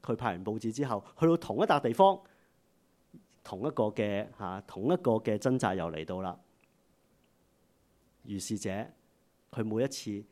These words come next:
都係經歷緊呢樣嘢，唔同嘅就係佢第一日試探，啊，即係佢，佢嗰個嘅掙扎都仲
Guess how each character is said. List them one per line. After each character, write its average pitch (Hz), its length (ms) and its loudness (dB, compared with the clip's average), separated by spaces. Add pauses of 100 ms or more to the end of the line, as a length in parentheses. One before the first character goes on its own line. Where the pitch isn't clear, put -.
都 147 80 -2
係 113 200 -4
經 123 180 -2
歷 104 60 -4
緊 98 120 -6
呢 113 160 -4
樣 87 200 -2
嘢， 82 240 -12 (540)
唔 113 120 -2
同 127 180 2
嘅 165 100 6
就 156 140 4
係 117 380 4 (480)
佢 127 160 2
第 120 140 2
一 - 20 4
日 123 400 2 (580)
試 - 260 -4
探， 107 360 -2 (340)
啊， 101 180 -6
即 127 120 -2
係 117 40 2
佢， 110 200 2
佢 - 180 0
嗰 131 200 6
個 117 100 0
嘅 - 0 -
掙 127 260 0
扎 107 220 0
都 131 160 0
仲 92 240 -6